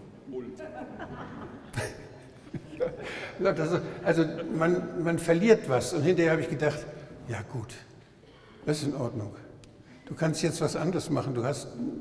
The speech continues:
hast wieder mehr Zeit für, <laughs> für vernünftige Dinge. Also ich habe immer hinterher, wenn ich, habe immer was, habe was verloren, habe was loslassen müssen,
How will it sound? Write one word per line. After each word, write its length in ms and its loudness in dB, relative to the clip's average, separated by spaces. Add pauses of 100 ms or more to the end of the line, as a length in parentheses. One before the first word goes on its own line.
hast 260 -6
wieder 240 -2 (100)
mehr 180 4
Zeit 240 2
für, 220 0
<laughs> 560 -2
für 140 4
vernünftige 840 4
Dinge. 400 2 (460)
Also 160 6
ich 180 6
habe 120 6 (160)
immer 300 8
hinterher, 640 8 (480)
wenn 140 4
ich, 300 -2
habe 180 0
immer 200 2
was, 180 -2
habe 140 0
was 140 0
verloren, 360 4
habe 140 0
was 220 -2
loslassen 600 4
müssen, 300 0